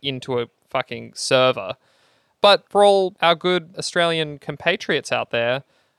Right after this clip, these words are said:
we have a little Australia Day surprise. Square Enix is launching brand new Oceanian servers, and the game will be available again,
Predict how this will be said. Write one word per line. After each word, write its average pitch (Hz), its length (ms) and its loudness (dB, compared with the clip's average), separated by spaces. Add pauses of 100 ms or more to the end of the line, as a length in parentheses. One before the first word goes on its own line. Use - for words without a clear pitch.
(280)
we 160 80 2
have 151 80 2
a 160 40 -6
little 156 260 0
Australia 160 440 2
Day 151 160 4
surprise. 143 760 2 (160)
Square 160 380 -2
Enix 160 220 -8
is 147 120 -10
launching 151 420 -4
brand 160 340 0
new 156 240 -2
Oceanian 151 880 -4
servers, - 760 -6
and 131 340 -10
the 139 80 -10
game 135 260 -2
will 135 120 -6
be 135 120 -4
available 131 480 0
again, 156 380 -6